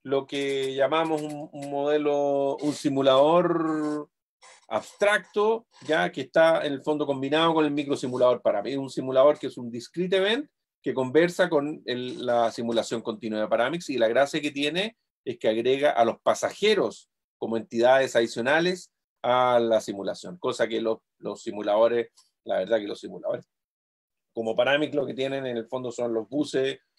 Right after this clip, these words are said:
eh, paran por un cierto tiempo, dependiendo de la, pero la, los pasajeros no son parte de la simulación. Nosotros los agregamos y pudimos estudiar mucho, muchas cosas más, y en vez de transferirlos uno a uno,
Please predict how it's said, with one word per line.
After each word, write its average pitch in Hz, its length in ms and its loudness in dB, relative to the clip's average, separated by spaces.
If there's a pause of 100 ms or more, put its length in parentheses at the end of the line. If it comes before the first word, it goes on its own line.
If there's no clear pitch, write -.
(140)
eh, 110 180 -8
paran 131 260 4
por 120 120 -6
un 113 80 -8
cierto 127 320 -4
tiempo, 185 400 0
dependiendo 139 540 -2
de 131 80 -4
la, 135 100 -2
pero 120 180 -6
la, 110 140 -6
los 113 220 -8
pasajeros 135 500 -2
no 123 80 -8
son 160 180 -10
parte 196 280 -2
de 127 40 -4
la 123 80 -6
simulación. 104 480 -14
Nosotros 113 300 -12
los 110 100 2
agregamos 117 520 -2
y - 40 -12
pudimos 120 240 -8
estudiar 113 280 -6
mucho, 151 440 -10 (460)
muchas 143 280 -4
cosas 139 280 -4
más, 175 400 -2 (400)
y 131 80 -4
en 120 100 -2
vez 190 140 4
de 202 100 4
transferirlos 185 580 2
uno 196 220 2
a 185 60 8
uno, 247 400 0